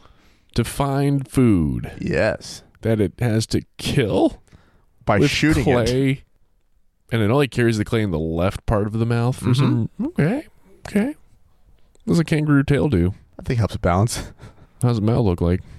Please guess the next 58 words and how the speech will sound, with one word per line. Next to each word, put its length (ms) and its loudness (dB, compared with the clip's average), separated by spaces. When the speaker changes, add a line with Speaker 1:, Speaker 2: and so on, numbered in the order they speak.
Speaker 2:
Uh, 60 2
I've 160 0
seen 100 -6
a 60 -10
couple 180 2
different 140 0
illustrations 440 0
where 80 2
it's 140 -4
like 80 -2
a 60 -2
big 180 0
old 220 2
tube 500 2
kind 220 -2
of 80 -6
thing, 140 0
like 120 0
with 140 0
the 80 -2
nose 340 0
kind 180 0
of, 60 2
it 100 0
seems 280 -4
to 80 -6
combine 580 -2
the 80 0
notion 380 -2
of 160 -2
the 100 -2
mouth 300 0
and 140 -2
nose 300 0
into 360 0
just 360 -4
a 60 0
long 340 0
muzzle 460 0
so 240 0
that 160 0
the 120 2
part 260 0
it's 80 -4
shooting 320 0
out 180 2
of, 180 2
like 160 -2
when 120 2
it 40 -4
says 140 0
snout, 380 -2
they 100 0
might 160 0
have 60 0
just 120 -6
meant 140 -4
muzzle. 380 0